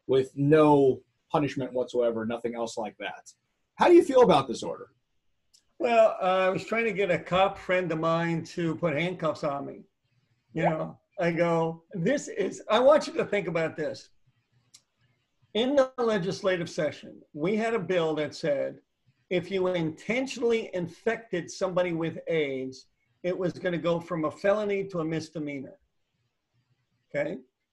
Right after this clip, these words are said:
Speaker 2: And I ran an amendment. I said, "Well, okay." So they said, "No, first time, okay." So we had an amendment. Second time, still not a problem. Third time, now, you intentionally infect somebody with aids.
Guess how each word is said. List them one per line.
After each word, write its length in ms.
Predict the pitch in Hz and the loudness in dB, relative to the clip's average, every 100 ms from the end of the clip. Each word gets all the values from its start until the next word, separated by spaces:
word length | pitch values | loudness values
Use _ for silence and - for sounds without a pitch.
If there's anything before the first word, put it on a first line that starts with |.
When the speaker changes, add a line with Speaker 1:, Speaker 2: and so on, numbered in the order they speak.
| _ | _
Speaker 2:
And 140 | 160 170 | -2 2
I 100 | 196 | 2
ran 280 | 190 180 180 | 2 0 0
an 80 | |
amendment. 420 | 180 233 294 151 - | 0 2 2 0 -4
I 80 | 156 | -6
said, 120 | 165 | -6
"Well, 260 | - 165 202 | -2 -2 0
okay." 440 | - 202 196 175 175 | 0 0 2 2 0
So 160 | - | -4
they 140 | 170 175 | -2 -2
said, 260 | 180 175 | -2 -2
"No, 340 | 196 233 226 - - _ _ _ _ _ | 0 2 0 -2 -14 _ _ _ _ _
first 300 | - 208 - | 0 0 2
time, 420 | 202 196 190 185 - _ - | 2 2 2 -2 -12 _ -8
okay." 420 | 160 160 143 - - _ _ _ _ _ | -6 -4 -4 -6 -10 _ _ _ _ _
So 120 | - | 0
we 80 | 180 | 2
had 120 | 208 | 2
an 60 | 208 | 0
amendment. 420 | 220 285 185 - | 0 0 0 -4
Second 320 | - 226 254 | -2 -2 -2
time, 460 | 214 220 247 196 - _ _ | 0 0 -2 -8 -14 _ _
still 480 | - 233 208 - - _ _ | 2 6 6 2 -10 _ _
not 200 | 175 185 | 0 2
a 40 | 185 | 2
problem. 420 | 170 135 - - _ _ _ | -2 -4 -6 -18 _ _ _
Third 260 | 202 240 - | 0 2 0
time, 320 | 214 220 214 | -2 -2 0
now, 300 | 202 202 - - - | 2 2 -2 -16 -6
you 240 | 214 294 | 0 4
intentionally 800 | 285 254 160 226 302 - 381 254 | 4 2 -2 0 0 -2 -4 -4
infect 420 | 220 170 214 202 | -4 -4 -4 -4
somebody 400 | - 185 175 175 | -2 -4 0 0
with 200 | 165 156 | 0 -2
aids. 460 | 165 143 - - - | -2 -2 -6 -14 -20